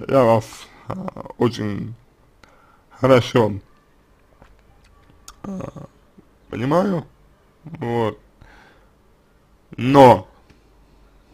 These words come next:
но, но, а, у ремонта должен быть, а, план, у ремонта должен быть,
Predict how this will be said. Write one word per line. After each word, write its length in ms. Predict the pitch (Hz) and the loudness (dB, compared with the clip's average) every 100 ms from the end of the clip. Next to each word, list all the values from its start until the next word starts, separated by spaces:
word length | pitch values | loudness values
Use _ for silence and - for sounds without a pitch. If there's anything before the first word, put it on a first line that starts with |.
| _ _ _ _ _ - - _ _ _ - - | _ _ _ _ _ -20 -20 _ _ _ -20 -20
но, 500 | - 107 131 120 127 - - - | -8 -2 4 4 4 -2 -14 -16
но, 520 | 101 117 117 104 120 _ _ - - _ _ _ _ _ | -6 0 0 0 -4 _ _ -20 -20 _ _ _ _ _
а, 440 | - 64 78 - - | -12 -6 -4 -6 -6
у 300 | 117 127 110 | -2 0 2
ремонта 680 | 113 143 190 247 175 151 120 - - - | 2 2 0 -2 -2 -2 -4 -8 -20 -8
должен 420 | 117 123 113 107 | -2 0 0 -4
быть, 320 | 95 98 - - _ _ 170 - - | -6 -8 -10 -20 _ _ -20 -20 -14
а, 720 | 101 98 95 - - - - - _ _ _ _ _ _ _ _ _ _ _ _ _ _ _ _ | -8 -6 -6 -8 -10 -12 -16 -20 _ _ _ _ _ _ _ _ _ _ _ _ _ _ _ _
план, 560 | 135 147 170 180 165 - _ _ - | 6 6 6 2 -6 -12 _ _ -12
у 60 | |
ремонта 420 | - 120 123 113 101 | -8 -6 -6 -6 -6
должен 440 | 104 107 104 95 | -2 -2 -4 -6
быть, 260 | 98 98 | -8 -12